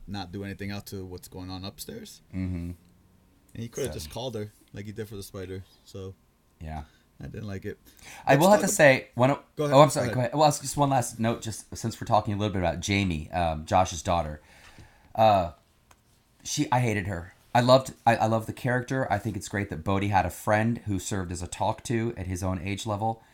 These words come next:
Speaker 2: Um, her, I thought she was, like, the worst actress for e-, even taking the fact that she was a child into account. Everything she did felt like she was just reading a cereal box to other characters, and it drove me nuts.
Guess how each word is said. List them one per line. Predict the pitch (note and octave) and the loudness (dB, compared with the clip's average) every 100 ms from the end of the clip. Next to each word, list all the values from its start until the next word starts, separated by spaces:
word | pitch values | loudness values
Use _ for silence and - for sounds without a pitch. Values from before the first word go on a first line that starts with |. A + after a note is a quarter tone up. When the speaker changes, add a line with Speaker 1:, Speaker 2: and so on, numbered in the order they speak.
| _ _ _ - | _ _ _ -4
Speaker 2:
Um, | G#2 F2+ E2+ _ _ _ - | -2 -2 -6 _ _ _ -10
her, | A2+ - - - | -4 -4 -6 -6
I | A2+ | -4
thought | A2+ F#2+ | -2 -2
she | G#2+ | -4
was, | F2+ | -6
like, | F#2+ - | -6 -6
the | |
worst | E2+ F#2 - - | -6 -6 -4 -2
actress | F2 - E2+ - - | -2 -2 -6 -6 -10
for | - F2 E2 D#2 _ - | -10 -8 -8 -10 _ -8
e-, | G#2+ A2+ B2 | -6 -4 -2
even | B2 A2+ F#2+ _ _ | -2 -2 -4 _ _
taking | - A2 G#2 | -4 -4 -4
the | G2+ | -4
fact | G2 F#2+ | -2 -2
that | F2 | -4
she | - F2+ | -8 -8
was | D#2 | -8
a | |
child | - - B2 G#2 D2+ | -8 0 4 4 0
into | F2 E2+ | -8 -10
account. | D#2+ G#2+ F#2 - - - _ _ | -6 -2 -2 -2 -12 -20 _ _
Everything | G#2+ G2+ G#2+ G2+ | -2 0 -2 -4
she | - G2 | -4 -6
did | F#2+ | -4
felt | F2 D#2 | -4 -4
like | E2 | -6
she | - E2 | -8 -8
was | D#2+ - | -8 -8
just | E2 - | -10 -6
reading | F2 E2 D#2+ - | -4 -4 -6 -8
a | |
cereal | - F#2 E2+ D2+ | -6 -4 -4 -4
box | D2 C#2+ - | -4 -6 -8
to | - | -10
other | D#2+ E2 | -8 -8
characters, | - E2 D#2 C2+ A#1 - | -6 -6 -6 -10 -14 -12
and | E2+ | -10
it | E2+ | -10
drove | - F2+ D#2+ | -8 -6 -6
me | D2+ | -6
nuts. | D2+ - - | -8 -10 -14